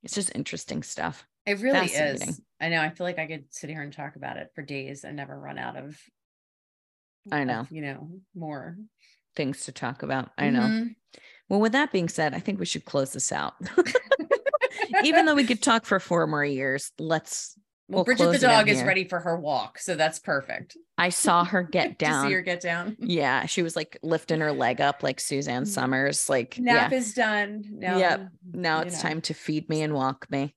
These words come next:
Speaker 2: Service me.
Speaker 1: Yeah, amazing. Where can people find you, Amanda?
Speaker 2: They can find me on Instagram at curate dot your soul. Wait, curate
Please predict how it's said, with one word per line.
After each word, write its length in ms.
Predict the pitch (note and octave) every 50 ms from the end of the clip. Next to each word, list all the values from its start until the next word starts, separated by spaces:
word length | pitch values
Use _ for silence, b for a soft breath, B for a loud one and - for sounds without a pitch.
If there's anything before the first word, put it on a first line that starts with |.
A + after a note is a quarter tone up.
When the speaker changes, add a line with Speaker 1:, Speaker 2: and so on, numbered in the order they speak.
| _ _
Speaker 2:
Service 520 | - - A3 G3 F3+ E3 D#3+ E3+ - -
me. 280 | - - - - F#3 F3+ F3 _ _ _ _ _ _ -
Speaker 1:
Yeah, 360 | E3+ D#3+ D3+ D3 C#3+ D3+ D3 D3 - -
amazing. 600 | E3 E3 D#3+ D3+ D3 D3+ - D#3 D3 D3 D#3 D3 B B B B B B _
Where 140 | - F#3+ G3
can 140 | F#3+ - G3
people 220 | G3+ G#3+ - F#3 F3
find 300 | - - E3 D#3+ D#3 D#3+
you, 80 | E3 D#3+
Amanda? 460 | D#3 D#3 D#3 D#3 D#3 D#3+ E3 E3+ - _ _ _ _ _ _ _ - -
Speaker 2:
They 140 | E3 D#3+
can 160 | D#3 G3 F#3+ F#3
find 260 | F3 F3+ E3+ F3 F3+
me 100 | F3+ F3+
on 140 | F3 F3 -
Instagram 760 | - F#3 F#3+ F3 - - F3 E3+ E3+ E3 E3 E3 E3+ F3
at 260 | - - D#3+ D3+ - -
curate 460 | - - - F#3 F3 F3 F3+ F#3 F3+ -
dot 320 | F#3 D#3 D#3+ E3+ - -
your 100 | F#3 F#3
soul. 600 | F3 - - F3+ E3 D#3+ D#3 D#3 E3 F3 G3 G3 F3
Wait, 220 | - F3+ E3+ E3+ -
curate 380 | - A3 A#3+ A#3+ A3+ G#3 -